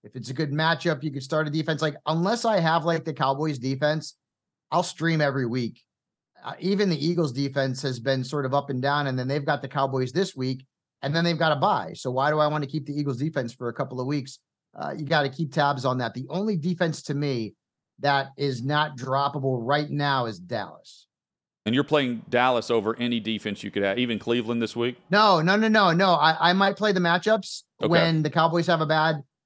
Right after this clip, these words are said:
Speaker 1: uh, matchup
Speaker 2: Like,
Speaker 1: themselves.
Speaker 2: like this
Speaker 1: Like
Speaker 2: week?
Speaker 1: this week with the Eagles, right. Uh, but I'm not afraid to play the Cowboys. Let's put it that way. Like, there's no other defense where I'm like, "Yeah, I don't care who I'm playing them against. Uh, I'm gonna start them."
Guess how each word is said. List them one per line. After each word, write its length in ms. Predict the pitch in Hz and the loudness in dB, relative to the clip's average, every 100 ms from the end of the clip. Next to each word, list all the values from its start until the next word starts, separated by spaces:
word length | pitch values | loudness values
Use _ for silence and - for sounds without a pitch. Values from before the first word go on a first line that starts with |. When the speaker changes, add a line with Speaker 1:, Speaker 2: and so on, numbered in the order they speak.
| - | -4
Speaker 1:
uh, 400 | 135 143 135 131 | 2 4 4 2
matchup 400 | 143 156 156 165 | 2 2 2 0
Speaker 2:
Like, 120 | 123 | 2
Speaker 1:
themselves. 400 | 143 131 147 143 | 0 0 2 4
Speaker 2:
like 140 | 175 165 | 4 2
this 180 | 110 - | 0 2
Speaker 1:
Like 140 | 143 | 2
Speaker 2:
week? 140 | 147 - | 0 -6
Speaker 1:
this 240 | 151 165 | -4 -2
week 320 | 156 165 - - | 0 0 0 -2
with 220 | 160 156 | -2 -2
the 120 | 139 | -2
Eagles, 360 | 156 180 190 175 | 0 0 0 2
right. 280 | 170 113 110 _ _ _ _ _ | 2 2 -6 _ _ _ _ _
Uh, 140 | - 165 | 0 4
but 160 | 170 | 4
I'm 120 | 160 | 4
not 160 | 180 165 | 4 2
afraid 300 | - 185 170 | 2 0 0
to 40 | |
play 160 | 127 143 | 0 -2
the 80 | 123 | -2
Cowboys. 400 | 135 107 104 104 | -2 -2 -4 -8
Let's 120 | 156 | -6
put 120 | 175 | -6
it 80 | 135 | -2
that 220 | 139 127 | 0 -2
way. 180 | 95 85 _ - | -6 -14 _ -6
Like, 140 | 143 | -2
there's 240 | 170 175 131 | 2 2 2
no 200 | 196 240 | 4 6
other 160 | 226 | 4
defense 500 | 175 185 170 214 196 | 4 2 2 2 2
where 160 | 180 170 | 2 4
I'm 120 | 170 | 4
like, 200 | 170 160 | 4 2
"Yeah, 220 | 180 180 | 2 4
I 40 | 170 | 2
don't 140 | 165 | 2
care 140 | 180 160 | 2 4
who 100 | 156 | 4
I'm 140 | 143 | 2
playing 300 | 143 156 156 | 2 2 2
them 100 | 143 | -2
against. 420 | 127 139 135 - | -2 -2 -4 -2
Uh, 220 | 135 131 131 | 0 0 -2
I'm 200 | 135 123 | -4 -4
gonna 180 | 135 | -4
start 320 | 127 143 151 151 | -2 0 0 2
them." 360 | 190 208 202 | 2 2 -4